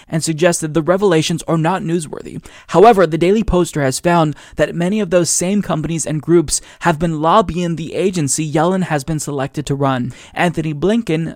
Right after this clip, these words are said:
Biden's pick for Secretary of State, has been consulting for giant companies with interests before his new department as well. Many of the financial firms, banks, and industry groups paying Yellen will have business before her Treasury Department. Investment bank Citigroup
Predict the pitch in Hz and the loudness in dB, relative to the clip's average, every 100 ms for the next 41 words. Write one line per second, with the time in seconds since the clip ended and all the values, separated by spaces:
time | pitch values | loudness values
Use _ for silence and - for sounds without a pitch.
0 | _ 131 165 160 151 - 156 - 156 - | _ 0 2 2 -2 -2 -2 -2 -4 -2
1 | 131 139 143 131 127 208 202 - - - | -4 -4 -4 -4 -2 2 4 2 -6 -20
2 | - 165 170 190 180 175 - 220 208 156 | -4 0 2 0 0 -2 -2 -2 -2 -4
3 | 151 139 151 143 180 156 151 139 147 - | -2 0 0 0 -4 -4 -4 -2 -4 -4
4 | 185 214 160 160 - - 160 - 190 185 | -6 -4 -4 -4 -6 -4 -2 4 4 4
5 | 160 147 151 139 127 160 147 151 143 160 | 2 0 0 0 -2 -2 -2 -4 -2 -4
6 | 175 165 - - - 160 196 247 180 160 | -4 -8 -14 -20 -4 0 2 2 0 -2
7 | 160 160 151 143 - 170 156 147 - - | -2 -2 -2 -4 0 2 2 -2 -6 -10
8 | - 147 170 190 165 165 - 185 208 214 | -6 2 2 2 -4 -6 -4 -4 -2 -2
9 | 185 151 156 156 - - 190 214 185 147 | -2 0 2 2 0 -4 -2 0 2 2
10 | 156 151 143 139 151 143 165 180 196 202 | 2 0 -2 -2 -2 -2 -2 -2 -2 -4
11 | 170 - 151 147 147 - 135 135 139 131 | -6 -4 -2 0 -2 -2 -4 -2 -6 -4
12 | 151 156 - - - - - 160 170 190 | -2 -2 -4 -12 -18 -20 -4 4 4 4
13 | 196 139 156 147 - 214 143 151 147 | 0 0 -2 0 -2 -2 0 0 -2